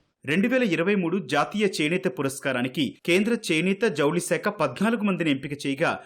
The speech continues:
వారిలో తెలంగాణ నుంచి ముఖేష్ అవార్డు సాధించారు. తెలంగాణ నుంచి ఇరవై ఏడు మంది దరఖాస్తు చేసుకోగా ముఖేష్ ఒక్కడే ఎంపికయ్యాడు. శ్రమకు ఫలితమే ఈ పురస్కారమని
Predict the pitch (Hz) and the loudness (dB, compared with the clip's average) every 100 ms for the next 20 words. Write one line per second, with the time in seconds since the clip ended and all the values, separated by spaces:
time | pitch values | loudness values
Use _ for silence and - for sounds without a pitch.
0 | - 143 196 233 262 165 220 240 240 214 | -4 0 2 2 0 0 2 4 4 2
1 | 202 202 147 170 190 151 127 160 160 - | 0 -2 0 0 0 0 0 0 -2 -4
2 | 127 - 120 139 156 - - 180 226 226 | -4 -4 -2 -2 -2 -4 0 2 2 2
3 | 208 170 - 151 151 196 190 180 160 139 | 0 0 -2 0 2 2 2 2 0 -2
4 | 127 127 170 165 175 165 160 - 170 185 | -2 -2 -2 -4 -4 -6 -4 -4 0 0
5 | 107 - 131 131 196 196 - - - 156 | 0 -6 -4 -2 2 0 0 -6 -2 2
6 | 170 151 139 143 123 120 101 - - 165 | 2 2 -2 -4 0 0 -4 -10 -4 0
7 | 185 240 277 180 170 202 196 196 190 143 | 2 2 -2 -2 0 0 2 0 0 -2
8 | 147 - 160 143 147 | -2 0 0 2 0